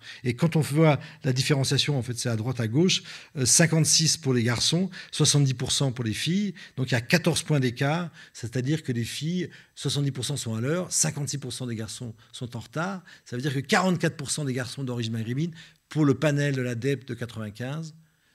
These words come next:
sont, ont redoublé. Hein, donc ça veut dire que les réussites, ce que je veux dire à travers ça, c'est que les réussites scolaires des garçons et des filles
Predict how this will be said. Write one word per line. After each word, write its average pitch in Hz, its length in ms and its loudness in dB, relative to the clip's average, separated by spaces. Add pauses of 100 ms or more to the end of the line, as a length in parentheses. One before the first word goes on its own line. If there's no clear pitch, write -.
sont, 180 520 -4 (360)
ont 160 120 4
redoublé. 127 460 4 (220)
Hein, 127 100 -8
donc 127 160 -4
ça 131 100 0
veut 127 100 -2
dire 180 180 0
que 127 160 -4 (280)
les 131 120 0
réussites, 175 720 0 (280)
ce - 80 -20
que 120 120 -10
je 110 100 -8
veux 117 100 -8
dire 120 220 -8
à 107 60 -10
travers 113 260 -14
ça, 196 220 -10 (260)
c'est - 160 -14
que - 120 -10
les 117 140 -4
réussites 143 420 -4
scolaires 131 440 -4 (320)
des 117 140 -6
garçons 120 280 -4
et 113 40 -4
des 110 100 -4
filles 131 320 -6